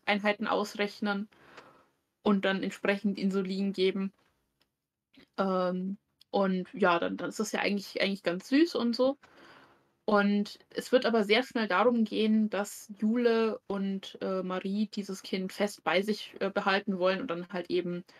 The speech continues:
zu den, zu den Pflegemüttern dieses, dieses Kindes werden wollen.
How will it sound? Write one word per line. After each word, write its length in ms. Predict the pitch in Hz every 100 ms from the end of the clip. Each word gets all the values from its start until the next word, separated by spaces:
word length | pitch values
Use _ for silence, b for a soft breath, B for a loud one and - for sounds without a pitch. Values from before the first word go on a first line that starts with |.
| B B
zu 140 | - 185
den, 300 | 180 175 175
zu 120 | 165
den 260 | 165 165
Pflegemüttern 720 | - 226 220 185 180 180 170 175
dieses, 460 | 175 165 165 - -
dieses 220 | 175 -
Kindes 360 | 240 233 -
werden 280 | 156 156 165
wollen. 340 | 156 165 208